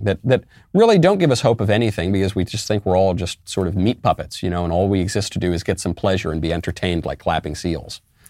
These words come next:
I'm mixing metaphors, but you get the point. This cathedral can never be a cathedral to everything. It can never be a neutral cathedral. It can never be a non-binary cathedral.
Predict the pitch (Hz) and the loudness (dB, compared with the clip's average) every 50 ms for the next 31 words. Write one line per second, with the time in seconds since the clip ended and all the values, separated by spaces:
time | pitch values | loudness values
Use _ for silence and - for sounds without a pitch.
0 | _ - 85 98 104 101 - - 98 92 92 90 87 87 - - 55 - - - | _ -2 0 2 2 2 2 0 0 0 2 0 0 -2 -4 -8 -10 -10 -10 -8
1 | 92 87 - 90 95 80 73 87 80 - 90 78 65 - - - _ _ _ _ | -8 -6 -4 -2 -2 -2 -4 -4 -6 -4 -4 -6 -6 -10 -16 -20 _ _ _ _
2 | _ _ _ _ _ _ _ _ _ _ _ _ _ _ _ _ _ _ _ _ | _ _ _ _ _ _ _ _ _ _ _ _ _ _ _ _ _ _ _ _
3 | _ _ _ _ _ _ _ _ _ _ _ _ _ - 135 127 127 170 240 294 | _ _ _ _ _ _ _ _ _ _ _ _ _ 2 4 6 6 8 6 6
4 | 294 294 - - - - - - - 196 - 214 190 156 - - - - - _ | 2 0 -2 -4 -4 -6 -6 0 0 2 4 4 4 4 2 0 -8 -14 -14 _
5 | _ _ _ _ _ _ _ _ _ _ _ _ _ _ _ _ _ _ - - | _ _ _ _ _ _ _ _ _ _ _ _ _ _ _ _ _ _ -2 2
6 | 117 110 110 110 120 131 143 143 170 180 165 131 139 143 135 117 - 123 - - | 4 4 6 6 6 6 6 6 6 4 4 4 4 4 4 2 2 0 -2 0
7 | 113 104 80 - - 71 69 - - _ - - - - - 98 82 - 71 80 | 0 0 0 0 -4 -6 -8 -8 -14 _ -10 -4 -4 0 0 0 -2 -2 -8 -10
8 | - - - - _ _ _ _ _ _ _ _ _ _ _ _ _ _ _ _ | -10 -14 -20 -20 _ _ _ _ _ _ _ _ _ _ _ _ _ _ _ _
9 | _ _ _ _ _ _ _ _ _ - _ _ _ _ - 131 120 - - 127 | _ _ _ _ _ _ _ _ _ -20 _ _ _ _ -2 -2 -2 2 2 2
10 | 120 123 127 160 170 160 151 110 95 87 90 95 101 117 120 - - 175 175 180 | 4 4 4 4 4 4 4 4 4 4 4 4 4 2 2 0 0 2 2 0
11 | - - 202 185 - 185 180 175 185 233 240 - _ _ _ _ _ _ _ _ | 0 -2 -2 0 2 2 2 2 2 0 -2 -4 _ _ _ _ _ _ _ _
12 | _ _ _ _ - 110 - - - 135 117 113 110 104 113 120 117 107 104 104 | _ _ _ _ -4 -4 -4 0 0 2 4 4 4 4 4 2 2 2 2 2
13 | 107 110 107 98 80 85 87 85 95 107 117 95 82 87 92 98 110 127 135 135 | 2 2 2 2 2 2 2 2 2 2 2 2 2 2 2 2 2 0 0 0
14 | - 143 - 147 147 156 185 - 180 156 | 0 0 2 2 0 2 2 0 0 0